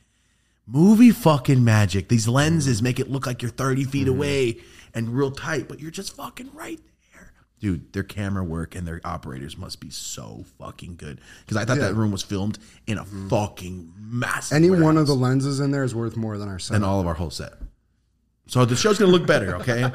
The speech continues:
Speaker 2: <laughs>
Speaker 1: But we look at, I'm like, "Yo, that's Tyson's fucking set, man." And look left, I'm like, "That's all about the smoke set." And they go, "So you'll be here." I go,
Speaker 2: Mm-hmm.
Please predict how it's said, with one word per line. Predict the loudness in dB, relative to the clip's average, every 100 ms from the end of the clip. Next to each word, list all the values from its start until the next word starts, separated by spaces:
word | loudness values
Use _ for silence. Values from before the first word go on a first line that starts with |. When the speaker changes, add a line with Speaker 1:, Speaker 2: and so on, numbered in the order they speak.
| -2
Speaker 2:
<laughs> | -4 0
Speaker 1:
But | 2 2 -2 -10 -10 -14 -16 0
we | 4
look | 6 6 6
at, |
I'm | 2
like, | 2 0
"Yo, | -4
that's | -2 -4 -6
Tyson's | -6 -6 -6 -10
fucking | -8 -8 -8 -10
set, | -8 -6 -8 -10 _
man." | -20 -20 _
And | -8 -6
look | -4
left, | -6 -6
I'm | -10
like, | -14 _ _ _ _ _ _
"That's | -12 -12 -12
all | -14 -14
about | -14 -16 -12
the | -8
smoke | -8 -10 -10
set." | -10 -10 -8
And |
they | -6
go, | -6
"So | -4 -4 -4
you'll | -4 -2
be | -2
here." | 0 0 0 -4
I | -18
go, | _ _ _ _ _ -14
Speaker 2:
Mm-hmm. | -6 -4 -6